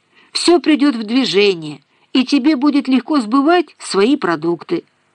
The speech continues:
Сможешь запрашивать за них, сколько вздумается. «Так», —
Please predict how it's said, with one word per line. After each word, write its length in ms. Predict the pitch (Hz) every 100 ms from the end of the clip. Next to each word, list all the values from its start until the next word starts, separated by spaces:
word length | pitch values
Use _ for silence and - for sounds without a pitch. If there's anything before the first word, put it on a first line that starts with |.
| _ _ _ -
Сможешь 480 | - 196 208 196
запрашивать 720 | 165 185 208 269 302 269 220
за 140 | 165 190
них, 260 | 175 151 _ -
сколько 420 | - 277 294 -
вздумается. 880 | 165 151 190 202 202 214 - 214 - _ _ _ _ _ _ _ _ _ _ _ _ _ -
«Так», — 500 | 180 180 175 -